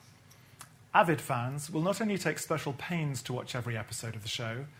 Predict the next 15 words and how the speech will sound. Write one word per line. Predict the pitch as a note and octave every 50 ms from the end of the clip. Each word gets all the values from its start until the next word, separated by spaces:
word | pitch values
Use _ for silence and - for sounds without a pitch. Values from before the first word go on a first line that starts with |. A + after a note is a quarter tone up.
| - - - - - - - -
but | - E3 E3
today | - F3 D3+ F3+ G3 G#3
will | G#3 G#3 F#3+ F3
record | E3 D#3+ - - - G3 F#3+ F#3+ E3
the | C#3+ C#3
episodes | B2 A2 - B2 A#2 - - B2 C3 D3+ D3 -
so | - D3 D3
they | C#3+ D3+ D3
can | D3 D#3+ D#3 D3+ D3 D3
review | C#3+ D#3+ D#3 D#3+ F3+ F#3+ E3+
them, | C3 A2+ A2+ A#2 A#2 - - - -
perhaps | - - C#3+ D3 D#3 - - -
even | D3 B2+ - C#3+ -
archive | D3+ D3+ C#3+ C#3+ - A#2+ G#2 G2+ -
them. | G#2 G2 G2